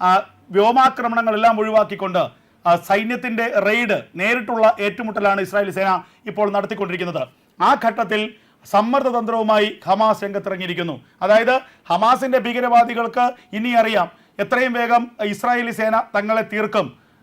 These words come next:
ആ, ഗാസയിലെ ഹമാസിന്റെ സാന്നിധ്യം പൂർണ്ണമായും ഇല്ലാതാക്കും. അതിനു മുൻപ് അവസാന ഘട്ടമെന്ന നിലയ്ക്ക് ഇസ്രായേലിനെ സമ്മർദ്ദത്തിലാക്കാനുള്ള ചില തന്ത്രങ്ങൾ പയറ്റുകയാണ് ഗാസയിലെ ഹമാസ്. ഇപ്പോൾ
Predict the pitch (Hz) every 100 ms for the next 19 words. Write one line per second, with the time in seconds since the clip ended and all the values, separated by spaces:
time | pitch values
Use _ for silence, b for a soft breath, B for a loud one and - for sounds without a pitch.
0 | b 196 202 196 208 233 233 240 247 196
1 | 208 233 240 233 160 208 220 220 220 214
2 | 233 240 226 226 208 208 202 196 196 147
3 | - b b b 202 285 254 240 233 233
4 | - 180 202 220 247 247 247 - 208 247
5 | 240 226 214 214 214 202 143 b b b
6 | 185 240 233 233 226 214 208 208 226 226
7 | 226 226 214 220 214 208 208 202 202 214
8 | 220 208 202 202 214 196 190 190 180 -
9 | b b 180 196 196 196 190 180 175 b
10 | b 185 202 185 147 123 _ b b 202
11 | 208 254 247